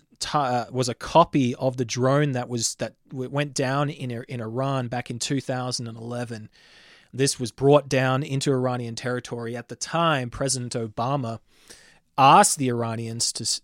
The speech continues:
to give it, have, give it back. Uh, they said they wouldn't give it back.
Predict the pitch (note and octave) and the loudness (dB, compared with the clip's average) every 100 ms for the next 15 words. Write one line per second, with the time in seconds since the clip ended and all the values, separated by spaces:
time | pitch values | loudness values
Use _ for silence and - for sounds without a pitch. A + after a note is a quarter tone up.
0 | - A2+ A#2+ A#2 - C3 - C3+ A2 - | -8 -4 -4 -4 -4 -4 -2 -4 -4 -2
1 | C3 G#2 - - - - - - - A2 | -2 0 -6 -8 -20 -20 -20 -20 -12 -10
2 | A2+ B2+ A#2 F#3 G3 E3+ F#3 C3 A#2 D3 | -4 0 2 6 6 4 0 0 -2 -2
3 | B2+ A#2+ A2+ A#2 D#3 - | -4 -4 -2 0 0 -4